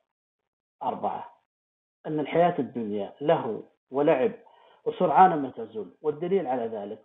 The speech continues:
انظر إلى بداية العام في تقريبا أربعة وعشرين اثناعش. هل أحد يتصور أننا ن-، نحن الآن في، في منتصف شعبان؟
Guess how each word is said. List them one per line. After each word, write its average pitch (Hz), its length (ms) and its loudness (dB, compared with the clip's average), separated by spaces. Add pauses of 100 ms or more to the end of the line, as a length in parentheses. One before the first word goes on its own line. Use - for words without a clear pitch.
انظر 208 360 0
إلى 175 200 -2
بداية 151 420 -2
العام 143 460 -2 (360)
في 139 120 -14
تقريبا 151 540 -4 (120)
أربعة 143 280 -4
وعشرين 135 420 -6
اثناعش. 107 520 -14 (800)
هل 160 260 -4
أحد 143 300 -4 (220)
يتصور 147 680 -4 (1300)
أننا 151 360 -4
ن-، 156 260 -4
نحن 156 200 -2
الآن 147 340 0
في، 131 320 -2
في - 140 -14
منتصف 135 460 -4
شعبان؟ 139 600 -2